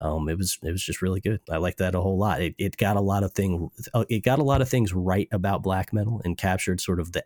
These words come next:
essence of, like, raw primitive black metal. Um, it, it emphasized, I think, uh, the bestial, um, you know, primal components of the genre, which is not a thing that you see done nearly as often as folks,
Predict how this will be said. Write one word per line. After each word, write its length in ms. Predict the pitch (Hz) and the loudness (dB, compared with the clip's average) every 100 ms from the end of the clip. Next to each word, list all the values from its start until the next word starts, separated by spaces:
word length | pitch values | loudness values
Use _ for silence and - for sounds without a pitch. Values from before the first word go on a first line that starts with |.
| 98 | 0
essence 480 | 92 - 104 - - | 0 2 2 0 -2
of, 180 | 87 | -2
like, 160 | 80 85 | -2 -4
raw 320 | 78 82 82 85 | -2 -2 0 -2
primitive 440 | - 90 87 - | 0 2 2 -2
black 320 | 82 87 - | -2 -2 -2
metal. 320 | 90 92 92 - - - - | -4 -2 -6 -10 -18 -18 -14
Um, 500 | - 82 85 82 78 - | -6 -2 0 -2 -4 -4
it, 160 | 92 - | -6 -6
it 200 | 95 92 | -6 -4
emphasized, 760 | 110 98 95 - 101 92 87 - | 0 0 0 0 0 0 0 -2
I 100 | 95 | -4
think, 480 | 87 - 90 90 - - - - - | -4 0 0 -2 -8 -20 -20 -20 -6
uh, 240 | 80 78 | -4 -2
the 140 | 82 80 - | -2 -4 0
bestial, 640 | 87 - - 92 82 80 - - - - | 0 0 0 0 2 0 -6 -20 -20 -6
um, 680 | 80 76 73 71 69 80 - _ | -2 0 0 0 -2 -6 -8 _
you 180 | - 92 | -6 -2
know, 140 | 78 73 | -2 -4
primal 560 | - 95 87 90 85 | -2 0 2 2 0
components 720 | - 90 78 - 78 87 - - | 0 -4 -2 -4 -2 -2 0 0
of 180 | 82 | 0
the 120 | 78 85 | -2 -2
genre, 640 | 87 82 90 95 104 - - | 0 0 0 0 0 -4 -6
which 300 | 82 87 87 | -4 -2 -2
is 240 | 82 82 | -2 -2
not 340 | 85 85 90 82 | -2 0 0 -2
a 80 | |
thing 220 | 85 85 87 | -2 -2 -2
that 160 | 85 | -4
you 100 | 76 | -4
see 260 | - - 82 | -4 -2 -2
done 280 | 82 78 80 | -2 -2 0
nearly 340 | 82 82 78 | 0 -2 -2
as 100 | 85 | -2
often 460 | - 80 - 78 76 | -2 -2 -2 -4 -2
as 220 | 73 - | -2 -4
folks, 520 | - 85 78 - - | -2 -2 -2 -6 -8